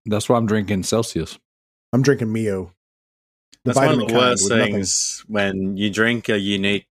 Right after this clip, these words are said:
Speaker 3: drink and they take it off the market. It's one of the
Speaker 2: Right,
Speaker 3: worst
Speaker 2: dude.
Speaker 3: feelings ever.
Speaker 1: Yeah, it really is. It really is. So,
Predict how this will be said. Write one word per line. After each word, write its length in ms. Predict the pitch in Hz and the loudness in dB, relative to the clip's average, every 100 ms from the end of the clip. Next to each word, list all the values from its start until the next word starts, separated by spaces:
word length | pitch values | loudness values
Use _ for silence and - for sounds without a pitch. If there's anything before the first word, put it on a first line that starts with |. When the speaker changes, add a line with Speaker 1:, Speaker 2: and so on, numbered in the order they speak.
| - | -6
Speaker 3:
drink 420 | 95 98 90 - | -2 -2 -4 -8
and 100 | 90 | -8
they 100 | 87 | -6
take 260 | - 92 - | -4 -6 -4
it 80 | 95 | -8
off 160 | 87 | -8
the 80 | 95 | -10
market. 440 | 90 90 95 92 - | -8 -8 -8 -12 -14
It's 300 | - - - | -16 -12 -8
one 160 | 107 | -4
of 60 | 104 | 0
the 60 | 92 | 0
Speaker 2:
Right, 160 | 87 | 0
Speaker 3:
worst 240 | 104 - - | -6 -6 -6
Speaker 2:
dude. 80 | 95 | -4
Speaker 3:
feelings 280 | 92 92 92 | -4 -6 -8
ever. 300 | 87 92 98 - 78 | -8 -10 -10 -10 -10
Speaker 1:
Yeah, 400 | 76 69 - - | -10 -12 -16 -12
it 80 | 85 | -8
really 280 | 90 90 85 | -6 -4 -4
is. 220 | 80 76 90 | -6 -8 -8
It 80 | |
really 240 | 87 92 90 | -6 -4 -4
is. 160 | 82 - | -6 0
So, 240 | 151 | 2